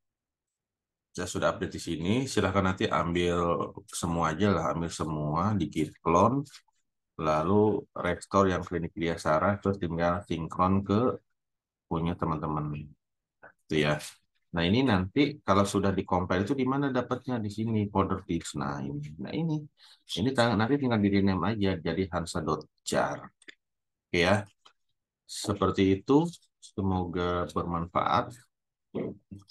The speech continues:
Silakan kalau ada yang ditanyakan. Kalau nggak ada, mau saya tutup saja.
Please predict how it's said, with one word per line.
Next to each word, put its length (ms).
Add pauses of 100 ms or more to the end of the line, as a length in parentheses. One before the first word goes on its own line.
(260)
Silakan 400
kalau 240
ada 160
yang 240
ditanyakan. 880 (4000)
Kalau 320
nggak 240
ada, 160
mau 240
saya 480
tutup 400
saja. 480